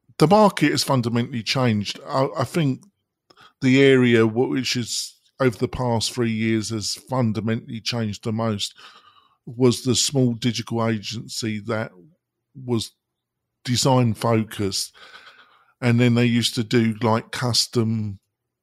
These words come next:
um, themes, and they would have out, they would have a outsider developer do that customization for them. That market has shrunk 'cause of page builders, because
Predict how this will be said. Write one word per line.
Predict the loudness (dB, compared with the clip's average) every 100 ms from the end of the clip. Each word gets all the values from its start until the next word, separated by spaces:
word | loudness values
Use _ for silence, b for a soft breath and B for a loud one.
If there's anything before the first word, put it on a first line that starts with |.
| _ -20
um, | -12 -8 -6 -6 -8 -10 -12
themes, | -2 0 0 -4 -6 -8 -10 -12 _ b b b b
and | 0 2
they | 4 4
would | 2
have | 2 2 2
out, | 0 0 0 -4 _ -20 -20 _
they | -2
would | 0 2
have | 2 2
a | 0 -2 -6
outsider | -6 -6 -4 -4 -4 -2 -4
developer | -6 -6 0 2 0 -2 -8
do | -2 0 0
that | -2 -4 -6 -10
customization | -8 -8 -6 -6 -6 -4 -6 -6 -6 -8
for | -8 -6 -4 -6
them. | -8 -12 -14 _ _ _ _ _ _ _ _ _ _ _ -4
That | -2 -2 -2
market | -2 -2 -4 -6 -8 -8 -10 _ _ -8
has | -4
shrunk | -4 -4 -6 -6 -12 -20 -20 _ _ -12
'cause | -8
of | -8
page | -6 -6 -6 -6
builders, | -6 -6 -6 -8 -10
because | -10 -10 -6 -4 -6